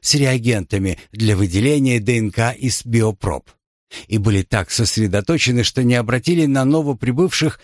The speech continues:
ни малейшего внимания. На лабораторных столах стояли и лежали накрытые защитными колпаками объекты, каждый с этикеткой.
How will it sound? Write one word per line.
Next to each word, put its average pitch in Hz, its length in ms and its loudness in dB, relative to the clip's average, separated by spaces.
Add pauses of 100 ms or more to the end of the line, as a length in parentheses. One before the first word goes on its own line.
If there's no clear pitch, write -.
(100)
ни 175 180 2
малейшего 147 640 0
внимания. 85 640 -2 (680)
На 101 180 0
лабораторных 98 720 -2
столах 113 440 -4
стояли 117 520 0
и 110 160 -4
лежали 110 460 0
накрытые 117 580 -2
защитными 101 600 -2
колпаками 107 720 -4
объекты, 110 680 -4 (360)
каждый 160 420 0
с - 140 -2
этикеткой. 98 800 -4